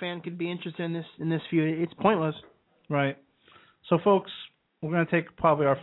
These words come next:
Speaker 2: final timeout of the evening. We'll come back. We'll talk about some P G nuggets, and we'll take your calls again, seven one four, three six four, four seven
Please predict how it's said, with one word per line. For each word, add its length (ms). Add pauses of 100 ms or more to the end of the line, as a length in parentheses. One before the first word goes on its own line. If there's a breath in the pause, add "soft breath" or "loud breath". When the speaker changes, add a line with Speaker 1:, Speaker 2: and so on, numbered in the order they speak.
(200)
Speaker 2:
final 320
timeout 600
of 140
the 60
evening. 360
We'll 80
come 220
back. 240
We'll 100
talk 180
about 360
some 240 (400 loud breath)
P 340
G 160
nuggets, 400 (340)
and 240
we'll 220 (100)
take 140
your 80
calls 260
again, 300
seven 160
one 180
four, 240
three 240
six 140 (180)
four, 360 (520 loud breath)
four 300
seven 240